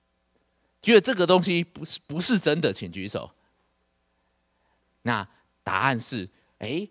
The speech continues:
我每次问的问题都是出乎意料，对不对？这，这次是真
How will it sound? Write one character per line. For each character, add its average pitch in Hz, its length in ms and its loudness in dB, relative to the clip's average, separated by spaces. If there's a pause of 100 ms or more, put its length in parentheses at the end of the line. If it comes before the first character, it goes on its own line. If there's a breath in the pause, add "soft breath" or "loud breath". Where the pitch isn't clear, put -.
我 92 140 -8
每 107 160 -4
次 160 140 2
问 170 140 4
的 113 100 0
问 139 140 0
题 90 140 -10
都 87 140 -4
是 107 160 -10
出 - 240 -6
乎 123 180 -6
意 127 120 -4
料， 104 240 0
对 117 120 -4
不 110 60 -2
对？ 107 280 2 (360 soft breath)
这， 127 120 0 (140)
这 151 120 -2
次 135 200 -4
是 110 160 -6
真 87 160 -10